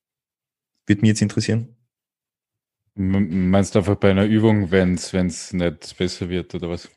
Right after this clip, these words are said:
Speaker 1: Ja, ähm, beispielsweise, beispielsweise,
Speaker 2: Oder?
Speaker 1: du gibst einem Athleten den Cue, äh, oder du sagst einem Athleten, er soll näher ans Muskelversagen gehen und das wird nicht umgesetzt.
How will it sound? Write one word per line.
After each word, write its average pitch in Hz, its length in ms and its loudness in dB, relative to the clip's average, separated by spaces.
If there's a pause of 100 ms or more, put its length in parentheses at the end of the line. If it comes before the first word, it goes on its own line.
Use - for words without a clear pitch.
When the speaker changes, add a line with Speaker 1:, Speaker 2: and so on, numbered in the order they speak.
(180)
Speaker 1:
Ja, 135 340 4
ähm, 135 120 2
beispielsweise, 143 500 2
beispielsweise, 135 480 0
Speaker 2:
Oder? 123 60 -6
Speaker 1:
du 123 60 -4
gibst 127 200 -2
einem 123 80 2
Athleten 117 320 0
den - 20 0
Cue, 117 320 4
äh, 110 200 4
oder 104 260 2
du 113 180 -2
sagst - 260 -2
einem 113 100 0
Athleten, 117 300 0
er 107 120 0
soll 107 240 2
näher 107 180 2
ans 104 160 -4
Muskelversagen 113 540 -2
gehen 107 180 2
und 104 100 0
das - 120 -6
wird 107 160 0
nicht 98 100 -2
umgesetzt. 110 460 -4